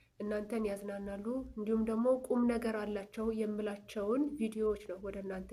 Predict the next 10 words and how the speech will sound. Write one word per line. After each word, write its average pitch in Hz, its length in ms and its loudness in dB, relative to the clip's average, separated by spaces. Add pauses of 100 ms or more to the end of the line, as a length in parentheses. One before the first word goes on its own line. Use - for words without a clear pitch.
ይዤ 190 260 -8
የምመጣው 196 640 -4 (140)
እና 202 220 -6 (760)
በተቻላችሁ 208 720 -4 (100)
መጠን 214 460 -4
ሰፖርት 202 560 -10
አድርጉኝ። 220 420 0 (720)
እስከ 220 280 -4
መጨረሻውም 208 520 -4
ስለምትከታተሉኝ 208 1080 -4